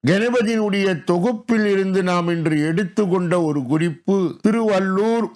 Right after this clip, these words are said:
மாவட்டம் திருப்பாச்சூரில் உள்ள சிவன் கோவிலில் விநாயகர் சபை உள்ளது. இத்தகைய சபை தமிழ்நாட்டில் எந்த ஒரு ஆலயத்திலும் இல்லை. அன்பர்கள் நினைவு கூர்ந்து இதை தியானித்து விநாயகரை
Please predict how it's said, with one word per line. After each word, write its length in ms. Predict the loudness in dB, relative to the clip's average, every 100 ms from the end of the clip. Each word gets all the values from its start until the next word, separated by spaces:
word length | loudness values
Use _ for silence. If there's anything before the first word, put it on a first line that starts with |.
| 0
மாவட்டம் 680 | 2 0 -2 -2 0 0 0 0
திருப்பாச்சூரில் 1080 | 0 -2 0 0 -2 -2 0 0 0 0 -2 -2
உள்ள 200 | 0 0 -4 -4
சிவன் 340 | -2 0 -2 -2
கோவிலில் 520 | 0 0 0 -2 -4 -4 -2
விநாயகர் 680 | 0 0 0 0 0 -4 -2
சபை 300 | -2 0 0 0 0
உள்ளது. 260 | -2 -6 _ _ 0 0
இத்தகைய 500 | 2 0 2 2 2 0 0
சபை 240 | -2 -2 -4 -2
தமிழ்நாட்டில் 720 | 0 0 0 -2 -2 -2 0 0
எந்த 200 | -2 0 0 0
ஒரு 120 | -4 -2 0 2
ஆலயத்திலும் 760 | 2 0 -2 -4 -2 0 -2 -4 -4 -2
இல்லை. 200 | -2 -6 _ _ _ -2
அன்பர்கள் 520 | 0 2 0 0 -2
நினைவு 280 | 0 0 0 0
கூர்ந்து 420 | -2 -2 0 0 -2 -6 _ _ _ _ 0
இதை 300 | 0 0 -2 -4 0
தியானித்து 720 | 0 2 0 -2 -4 -2 0 -2 -6 -20 _ -2
விநாயகரை 680 | 0 2 0 0 -2 -2 -2